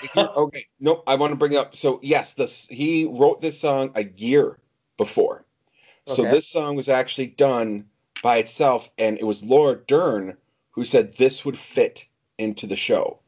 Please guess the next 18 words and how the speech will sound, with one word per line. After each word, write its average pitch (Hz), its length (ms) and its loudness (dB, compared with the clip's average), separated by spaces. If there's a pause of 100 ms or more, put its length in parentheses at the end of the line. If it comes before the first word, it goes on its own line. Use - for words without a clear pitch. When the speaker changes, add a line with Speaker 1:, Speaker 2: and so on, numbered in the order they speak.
(760)
Speaker 1:
And, 107 680 4 (200)
um, 92 460 0
introduced 110 640 -2
David 101 260 2
Lynch 104 280 -2
to - 140 -6
this 90 200 -2
particular 92 460 -2
song, 98 300 0
and 82 100 -4
David 87 240 0
Lynch 82 220 -2
said, 85 240 2
"I 87 80 2
want 78 260 -4
it." - 60 -16 (2250)
Speaker 2:
Ooh. 208 260 0 (540)
Speaker 1:
Yeah. - 200 0